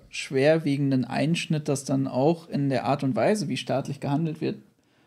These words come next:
bedeuten würde, wenn so eine so große Partei mit dem, was da drin steckt, verboten wird. Also ich meine, in Deutschland, wir haben ja eine Geschichte von Parteiverboten, so ist es ja nicht.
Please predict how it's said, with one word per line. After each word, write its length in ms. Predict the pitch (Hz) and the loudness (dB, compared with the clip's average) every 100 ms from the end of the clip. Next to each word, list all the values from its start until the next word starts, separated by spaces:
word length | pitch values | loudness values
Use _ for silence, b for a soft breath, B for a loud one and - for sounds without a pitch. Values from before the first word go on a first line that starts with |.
| _ | _
bedeuten 600 | 117 110 131 185 - 123 | -4 2 4 4 2 -4
würde, 320 | 110 110 113 | -2 -2 -2
wenn 160 | 113 120 | 0 0
so 340 | 117 135 208 - | 0 0 0 -2
eine 320 | 151 160 151 | -2 -2 -2
so 260 | 139 151 208 | -2 0 -2
große 500 | 202 160 165 - 143 | -2 0 0 0 -4
Partei 720 | - 127 - 156 151 110 - b b b - | -4 -4 2 4 4 2 -8 b b b -4
mit 180 | 120 | 0
dem, 280 | 127 151 160 | 2 2 2
was 180 | 135 - | 0 0
da 120 | 127 | -2
drin 360 | 120 127 165 190 | -2 0 2 2
steckt, 420 | - 131 120 - | 0 -2 -2 -6
verboten 680 | - - 123 139 170 - 120 | -12 -4 -2 2 2 2 -2
wird. 200 | 113 107 | -4 -4
Also 160 | 117 127 | -4 -2
ich 60 | |
meine, 180 | 143 151 | 0 0
in 60 | 131 | 2
Deutschland, 400 | 151 - 175 151 | 2 2 -2 2
wir 100 | 131 | 2
haben 160 | 151 | 4
ja 100 | 156 | 4
eine 120 | 139 | 2
Geschichte 400 | 123 120 135 131 | 0 0 -2 -2
von 220 | 123 - 104 | -4 -4 -4
Parteiverboten, 800 | - - - - - - - - | -6 -4 -4 -4 -8 -6 -6 -4
so 100 | - | -4
ist 100 | - | -6
es 120 | - | -4
ja 100 | 120 | -2
nicht. 280 | 110 - | -2 -6